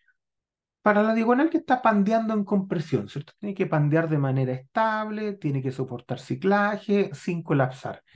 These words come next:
La única manera de que una diagonal pandee en compresión es que se generen tres rótulas plásticas en ella. Una en el centro y dos en los extremos. No hay forma de que esto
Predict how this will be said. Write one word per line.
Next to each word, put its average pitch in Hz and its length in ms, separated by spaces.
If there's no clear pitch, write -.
La 240 140
única 392 240
manera 170 500
de 123 140
que 175 100
una 175 140
diagonal 139 600
pandee 120 560
en 120 120
compresión 147 680
es 160 100
que 196 120
se 196 160
generen 196 560
tres 226 260
rótulas 208 520
plásticas 175 500
en 107 100
ella. 107 300
Una 226 320
en 196 100
el 214 100
centro 175 640
y 190 100
dos 214 240
en 202 80
los 202 180
extremos. 139 520
No 127 240
hay 165 80
forma 214 400
de 208 140
que 214 140
esto 202 520